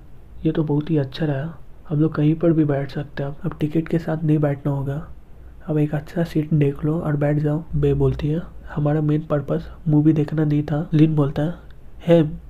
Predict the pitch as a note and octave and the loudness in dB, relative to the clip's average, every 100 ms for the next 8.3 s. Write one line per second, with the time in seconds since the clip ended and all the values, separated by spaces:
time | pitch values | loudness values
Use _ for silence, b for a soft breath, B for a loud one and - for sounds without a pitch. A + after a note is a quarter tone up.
0 | - D#3+ D3 D#3+ D#3+ D#3 D3 D#3 D3+ D3 | -6 -2 2 4 2 0 -2 0 0 0
1 | D3+ C#3+ C#3 D#3 E3 E3 D#3+ C#3+ C#3 D3 | 0 2 0 0 0 -4 -2 -2 0 -2
2 | E3 - D3+ C#3+ C3 C3 C#3+ E3 - - | -2 2 2 4 2 0 -2 -2 -6 -6
3 | D#3 D3 D3+ E3 D3+ - D3+ D3 C#3+ D#3 | -4 -2 -2 0 0 -2 0 0 0 -2
4 | E3+ - - E3+ - D#3 E3 D#3+ E3 D3+ | -2 -6 -8 -6 -2 -4 0 0 2 0
5 | C#3+ D3+ D#3 D3+ C#3 C3+ C#3 D3 - D3+ | 0 0 0 2 0 0 0 -2 2 4
6 | E3+ - - E3 E3 E3 D3 C3+ C3 C#3+ | 4 0 -4 -4 4 6 6 2 -2 -2
7 | C#3 C3+ D3 C#3+ D#3 A3 - D#3+ D3+ C#3 | 0 0 0 2 2 0 0 2 4 4
8 | C3 C#3+ D#3+ | 2 0 0